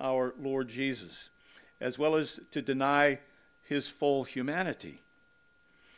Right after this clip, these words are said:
And so then there was also this desire, and s-, sometimes this happens within our Christian faith today, doesn't it? Where someone's always coming up with a new idea of how to grow more deeply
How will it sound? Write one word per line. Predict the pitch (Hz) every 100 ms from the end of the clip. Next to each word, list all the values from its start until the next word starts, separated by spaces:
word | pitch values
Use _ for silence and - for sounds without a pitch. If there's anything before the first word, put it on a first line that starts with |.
| - - - -
And | 135 135 143 143
so | - 143
then | 151 202 202 180
there | 160
was | 160 139
also | 208 247 - 156
this | 156 147
desire, | - 151 139 143 165
and | 156
s-, | 135 165 -
sometimes | 208 233 196 185 160
this | 165
happens | 185 180 175 143
within | 151 156
our | 147
Christian | 147 170 - 156
faith | - 151 143
today, | 151 185 160
doesn't | 117 139 135
it? | 107 - - - -
Where | 151 156 151 - -
someone's | - 202 214 196
always | 180 196 190
coming | - 196 185 180
up | 175
with | 151
a | 151
new | 170 170
idea | 160 156 156 170
of | 151
how | 135 160
to | 147 135 - - - - - _ -
grow | 127 190 185
more | 170 160
deeply | 123 196 202 - 92 67